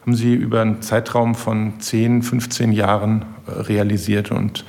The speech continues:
in Deutschland haben wir häufig so einen Flickenteppich. Hier mal ein Schutzstreifen, da ein Radfahrstreifen, da mal ein Radweg, da mal gar nichts.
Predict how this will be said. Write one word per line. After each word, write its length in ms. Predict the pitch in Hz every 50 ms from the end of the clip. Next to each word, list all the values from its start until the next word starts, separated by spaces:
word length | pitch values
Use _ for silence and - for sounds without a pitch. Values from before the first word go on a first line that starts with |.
| - - - - - - - -
in 160 | - 101 101
Deutschland 500 | - 107 123 131 135 - 156 139 139 -
haben 100 | 131 127
wir 140 | 120 127 113
häufig 320 | 113 120 127 - 131 120 -
so 80 | -
einen 60 | 120
Flickenteppich. 680 | 117 - - 135 131 - 135 - - 107 - - 95 92
Hier 200 | - - 135 131
mal 180 | 127 120 117 107
ein 120 | - 107
Schutzstreifen, 800 | - - 185 - - - - - 123 131 135 131 131 - 135 127
da 120 | 113 107
ein 80 | 104 107
Radfahrstreifen, 840 | 104 123 131 - - 131 127 - - - - 110 117 120 117 120 120
da 100 | 104 101
mal 100 | 101 98
ein 80 | 92 98
Radweg, 540 | 101 110 117 135 135 - - 123 120 120 120
da 100 | - 98
mal 180 | 104 98 101
gar 200 | 98 101 98 110
nichts. 420 | 131 139 135 135 - - - -